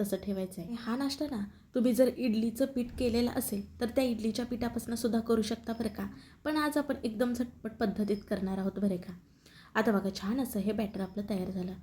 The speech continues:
आता याच्यावरती झाकण ठेवून बाजूला ठेवूयात एक दहा मिनिटासाठी, म्हणजे याच्यामध्ये रवा वापरला तो फुलला जाईल ना, म्हणून. तोपर्यंत मिक्सरच्या भांड्यामध्ये बघा,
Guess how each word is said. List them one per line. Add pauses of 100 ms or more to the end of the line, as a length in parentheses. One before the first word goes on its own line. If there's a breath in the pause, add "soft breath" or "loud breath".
(320 loud breath)
आता
याच्यावरती
झाकण
ठेवून
बाजूला
ठेवूयात
एक
दहा
मिनिटासाठी, (340 loud breath)
म्हणजे
याच्यामध्ये
रवा
वापरला (140)
तो
फुलला
जाईल
ना,
म्हणून. (760 loud breath)
तोपर्यंत
मिक्सरच्या
भांड्यामध्ये
बघा,